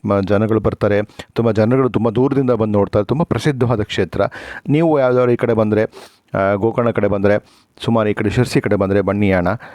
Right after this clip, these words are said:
ಬಹಳ ತುಂಬ ಚೆನ್ನಾಗಿದೆ ಆ ಜಾಗ. ಆ, ಶಿವರಾತ್ರಿಯ ದಿನ ಇಲ್ಲಿ ನಿಮ್ಮ ಪೂಜೆಯನ್ನು ಸಲ್ಲಿಸಿ ದಂಡಿ ತೀರ್ಥದ ನೀರನ್ನು ತೆಗೆದುಕೊಂಡು ಗೋಕರ್ಣದಲ್ಲಿ ಮಹಾಬಲೇಶ್ವರಕ್ಕೆ ಅರ್ಪಿಸಿದ್ರೆ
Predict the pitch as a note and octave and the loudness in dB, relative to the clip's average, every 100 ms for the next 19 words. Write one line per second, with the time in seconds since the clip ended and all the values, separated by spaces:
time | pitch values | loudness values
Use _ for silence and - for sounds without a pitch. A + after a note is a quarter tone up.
0 | - - G#2 A#2+ C3+ - - C3+ C#3 - | -12 -4 0 0 -2 -6 -4 -2 0 0
1 | A2 A2 G#2 G2+ F#2 F#2 G2 - - _ | 0 0 2 2 2 2 2 -2 -10 _
2 | _ - - C3+ B2 - E3 F#3+ G3+ F3 | _ -20 -4 0 2 2 2 2 2 2
3 | E3+ D3+ D3+ D3+ D3 A2+ C3+ D#3 D3 C3 | 2 2 0 0 0 0 2 2 2 2
4 | B2+ A#2+ C3 B2+ C#3 A#2 - B2 B2+ - | 2 0 0 0 0 -2 0 0 2 0
5 | A2+ G#2+ B2 E3 C#3 - A2+ G#2+ A2 B2 | 0 0 0 0 -2 -2 -2 2 2 2
6 | A2+ G2+ F#2+ A2 A#2 G2 G#2 - A#2+ G#2+ | 2 0 -2 -2 0 0 0 0 0 0
7 | G#2 F#2+ G2 B2 G#2+ G#2 - G2 G2 F#2 | 0 0 -2 0 0 -2 0 0 0 -2
8 | - G2 F2+ F#2 B2+ - - | -2 -4 0 -2 -2 -6 -18